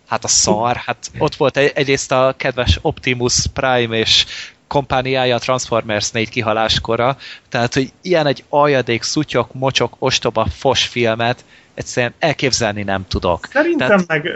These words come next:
Speaker 2: az még mindig jobb volt, mint a második, meg a harmadik. Nekem nincs
Speaker 1: Hát
Speaker 2: ott a szar listán.
Speaker 1: Hát
Speaker 2: Tehát
Speaker 1: a harmadiknál szerintem rosszabb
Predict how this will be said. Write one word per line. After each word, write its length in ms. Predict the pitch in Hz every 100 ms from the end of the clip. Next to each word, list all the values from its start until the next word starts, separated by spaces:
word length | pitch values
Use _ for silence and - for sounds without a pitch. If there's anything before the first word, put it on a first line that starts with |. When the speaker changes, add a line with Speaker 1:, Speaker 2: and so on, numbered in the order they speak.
| 87
Speaker 2:
az 220 | 180 180 151
még 200 | 147 131
mindig 340 | 131 123 120
jobb 180 | 123 113
volt, 200 | 113 -
mint 140 | 120
a 40 | 113
második, 460 | 107 98 120 107
meg 140 | 110 104
a 60 |
harmadik. 540 | 101 104 104 101 98 - _ _
Nekem 280 | 185 202 302
nincs 220 | 247 127
Speaker 1:
Hát 100 | 120
Speaker 2:
ott 80 | -
a 40 | 120
szar 260 | 123 107
listán. 380 | 110 104 - 117
Speaker 1:
Hát 120 | 107 104 - _
Speaker 2:
Tehát 340 | - 139 - -
Speaker 1:
a 80 | 151
harmadiknál 1040 | 151 170 160 160 151 - 151 131 127 120
szerintem 560 | - - 120 117 110 104
rosszabb 420 | 110 104 - 95